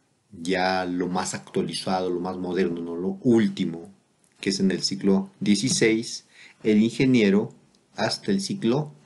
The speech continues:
dieciocho. En la época prehistórica usaron todo lo que tenían a la mano y fabricaron flechas, hachas y pieles.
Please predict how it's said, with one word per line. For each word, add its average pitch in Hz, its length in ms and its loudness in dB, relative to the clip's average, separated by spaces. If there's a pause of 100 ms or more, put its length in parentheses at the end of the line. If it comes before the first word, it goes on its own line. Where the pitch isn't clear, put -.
(100)
dieciocho. - 560 -2 (1300)
En 147 80 -2
la 165 80 0
época 175 500 0
prehistórica 98 960 2 (720)
usaron 127 880 4 (480)
todo 143 440 6
lo 135 220 0
que 101 120 0
tenían 101 800 2
a 107 120 -4
la 104 140 0
mano 131 500 2 (1080)
y 202 100 8
fabricaron 104 920 2 (100)
flechas, 95 1200 -2 (640)
hachas 98 1040 -2 (600)
y 120 140 2
pieles. 101 1000 2